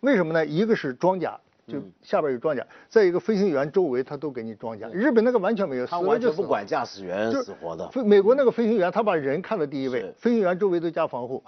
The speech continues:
Speaker 1: 嗯。
Speaker 2: 还有更，更科技的一个方面，所以我，我就想呢，我退休以后好好做个普及科技，这个，这个、这个知识。就是你比方说一个油囊啊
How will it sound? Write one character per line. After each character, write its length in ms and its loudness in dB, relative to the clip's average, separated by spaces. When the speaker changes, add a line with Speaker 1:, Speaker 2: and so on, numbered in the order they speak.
Speaker 1:
嗯。 200 -18
Speaker 2:
还 160 0
有 120 2
更， 320 -6
更 220 -4
科 240 -6
技 140 -8
的 100 -12
一 120 -12
个 60 -10
方 160 -10
面， 120 -10
所 160 -2
以 80 2
我， 300 2
我 160 0
就 100 -2
想 280 -6
呢， 140 -2
我 120 0
退 180 -4
休 140 -4
以 80 -2
后 80 -6
好 200 -4
好 120 -2
做 200 -2
个 60 -6
普 180 -12
及 120 -8
科 200 -6
技， 480 -10
这 100 -8
个， 120 -6
这 140 -6
个、 140 -2
这 140 -8
个 100 -4
知 180 0
识。 120 -2
就 120 4
是 160 4
你 120 4
比 100 8
方 100 8
说 120 2
一 140 2
个 140 0
油 320 -2
囊 280 -6
啊 160 -8